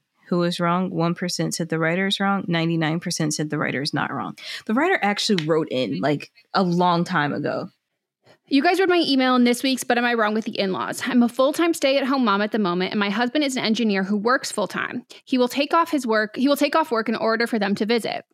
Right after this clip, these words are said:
Speaker 2: This visit freaking sucked, and afterwards, my husband finally woke up.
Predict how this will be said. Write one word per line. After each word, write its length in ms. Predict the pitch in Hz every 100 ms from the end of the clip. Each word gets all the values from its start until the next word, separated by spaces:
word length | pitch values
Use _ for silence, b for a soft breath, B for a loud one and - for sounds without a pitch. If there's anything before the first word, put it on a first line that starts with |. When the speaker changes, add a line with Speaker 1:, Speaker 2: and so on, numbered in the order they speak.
| -
Speaker 2:
This 260 | 220 240
visit 360 | - 240 294 285
freaking 400 | - 233 233 233
sucked, 340 | 220 190 -
and 100 | -
afterwards, 560 | - 220 - 269 247 247
my 120 | 180
husband 440 | 202 208 214 220 -
finally 320 | 185 196 190
woke 220 | 165 -
up. 160 | -